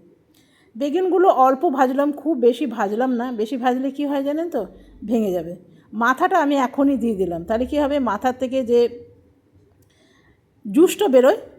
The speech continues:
সেটা পুরো তরকারির মধ্যে চলে আসবে। বেগুনগুলো সেদ্ধ হয়ে গেছে, এরপরে মাছগুলো দিয়ে দিলাম। মাছগুলো দিয়ে আমি পাঁচ মিনিট আরও ফুটিয়ে নেব। দিয়ে দিলাম কভার।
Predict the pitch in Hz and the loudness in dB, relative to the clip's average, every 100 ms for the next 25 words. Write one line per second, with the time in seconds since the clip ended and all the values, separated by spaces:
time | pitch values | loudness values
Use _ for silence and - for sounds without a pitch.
0 | _ - 240 262 254 262 285 285 277 214 | _ -6 0 0 0 0 4 4 2 2
1 | 247 247 254 247 359 285 208 170 - - | 2 4 2 0 0 0 0 -2 -6 -12
2 | 170 - - - - - - - - 247 | -14 -16 -20 -20 -20 -20 -20 -20 0 2
3 | 269 285 277 285 294 262 285 320 320 320 | 4 4 2 0 0 0 2 2 4 2
4 | 311 359 240 240 254 277 339 - 226 - | 2 -2 0 2 6 4 4 -6 -18 -12
5 | 220 220 208 247 233 294 226 190 170 165 | -6 -4 -4 -4 0 0 0 -2 -2 -8
6 | 170 - - - 240 277 294 320 359 311 | -12 -20 -20 -8 -2 0 0 0 0 2
7 | 302 302 311 302 311 302 330 349 285 254 | 2 2 0 0 0 0 -4 0 2 2
8 | 294 - 240 240 196 170 160 165 - - | 2 -2 -4 -2 -2 -4 -12 -16 -20 -20
9 | - _ - - - _ _ _ _ _ | -20 _ -20 -20 -20 _ _ _ _ _
10 | _ _ _ _ - 214 254 247 269 190 | _ _ _ _ -14 -4 0 2 2 2
11 | 240 190 180 180 - | 0 0 -6 -12 -20